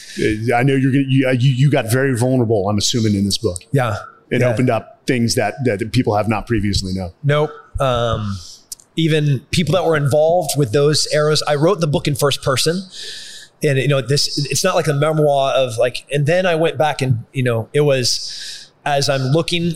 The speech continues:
Speaker 2: at the dust settling as a van rolled over on the one oh one, and I'm hearing screams in every direction. I don't know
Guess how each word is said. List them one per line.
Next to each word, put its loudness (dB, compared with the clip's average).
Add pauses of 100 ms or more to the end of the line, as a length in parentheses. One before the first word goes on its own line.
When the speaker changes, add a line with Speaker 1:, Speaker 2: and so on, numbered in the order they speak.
Speaker 2:
at -6
the 0
dust 0
settling 2
as 0
a 2
van 0 (140)
rolled 4
over 2
on 0
the 2
one 2
oh 2
one, 2 (420)
and 0
I'm -2
hearing 0
screams -2 (200)
in 2
every 0
direction. 0 (400)
I 2
don't 0
know 2